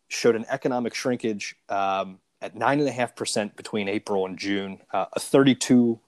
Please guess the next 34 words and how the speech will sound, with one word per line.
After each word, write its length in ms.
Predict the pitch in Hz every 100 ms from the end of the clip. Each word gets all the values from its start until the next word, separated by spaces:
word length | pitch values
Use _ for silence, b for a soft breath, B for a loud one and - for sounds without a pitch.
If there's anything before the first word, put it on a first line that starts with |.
| -
you 100 | 107
know, 100 | 92
almost 320 | 117 123 117
thirty-three 400 | 120 117 - 117
percent 400 | - 107 117 104
plunge 340 | - 117 107 104
that 180 | 107
you 60 | 117
might 160 | 104 101
have 100 | -
seen 220 | - 107
in 80 | 101
some 160 | 110
headlines. 540 | 98 104 107 101 101 - B B B B B -
At, 160 | 113
at 180 | 113 117
first 340 | - 175 165 -
glance, 380 | 123 104 -
what 160 | 117 143
are 20 |
your 140 | 156 127
thoughts 400 | - 117 110 110
on 80 |
those 160 | 98 95
quarter 260 | - 110 101
two 220 | - 104
numbers 420 | 92 87 87 87
for, 300 | - 92 95 _ _ _ _
for, 320 | - - 90
uh, 180 | 87 85 - _ -
the 140 | 101
G 140 | 87 98
D 80 | 87
P? 180 | 87